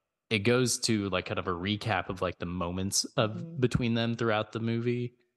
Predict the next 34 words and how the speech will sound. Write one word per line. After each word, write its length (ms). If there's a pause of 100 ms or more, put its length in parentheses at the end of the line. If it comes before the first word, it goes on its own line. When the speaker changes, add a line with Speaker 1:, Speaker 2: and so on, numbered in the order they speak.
(460)
Speaker 1:
which 120
is 120
incredibly 600
effective 640
because 320
it, 200
like, 400 (960)
makes 260
you 80
wanna 240
sit 320
and 80
kinda 220
watch 360
those 200
moments 360
again 360
and 140
see 280
how 140
much 320 (420)
they 200
changed 800 (160)
Speaker 2:
Mm-hmm. 340 (400)
Speaker 1:
throughout 260
the 60
course 340
of 120
the 100
story. 680 (840)
And 140
then 100
also, 380
like, 380